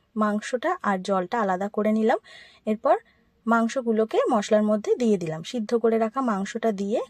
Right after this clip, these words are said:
খুব ভালোভাবে মশলার সাথে এটাকে কষিয়ে নেব। মাংসটা প্রায় এইটটি পার্সেন্ট সিদ্ধ হয়ে গেছে। তো মংস-, মশলার সাথে খুব ভালোভাবে কষিয়ে নিচ্ছি। আর ঠিক এই সময় দিয়ে দেব আগে থেকে ভেজে রাখা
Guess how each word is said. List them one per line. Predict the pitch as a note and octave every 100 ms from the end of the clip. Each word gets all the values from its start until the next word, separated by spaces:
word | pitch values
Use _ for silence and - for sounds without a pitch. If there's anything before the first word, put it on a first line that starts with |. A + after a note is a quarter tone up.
| -
খুব | - A3+
ভালোভাবে | G#3 G3+ G3+ G#3+ G#3+ C4+ C5+ -
মশলার | F#3+ G3 G#3 G#3
সাথে | - A3
এটাকে | C4 A3 D4+ C5 -
কষিয়ে | G#3 - F3+
নেব। | E3 D3 D3+ - - - - _ A3+
মাংসটা | A#3 A#3+ C4+ D4 D#4
প্রায় | A#3+ B3 F#4+
এইটটি | G#3+ G3+ - A3+
পার্সেন্ট | A3+ A3 C4 D#4 _ _
সিদ্ধ | - A#3+ G#3+ A#3+
হয়ে | C4+ C4 A#3+
গেছে। | A#3+ - A4 _ _ _ _ _ -
তো | A3+ A#3+ C#4+ -
মংস-, | A3 G#3+ A3 -
মশলার | A3 - A#3+
সাথে | - B3+ B3+
খুব | - B3
ভালোভাবে | G#3+ G#3 G#3 A3 B3
কষিয়ে | - G#3 A3+ A3+
নিচ্ছি। | A3 G#3+ - E4 - - - - - -
আর | F#3 F3 F3+ _ _ _ _ _ _ -
ঠিক | C#4+ -
এই | A3+ A3
সময় | - B3+ D#4+
দিয়ে | A#3 A3+ G3+
দেব | F#3 A#3+ - _ _ -
আগে | G3+ G3+
থেকে | A3 A#3 - G4
ভেজে | A3 G#3 G#3
রাখা | G#3 -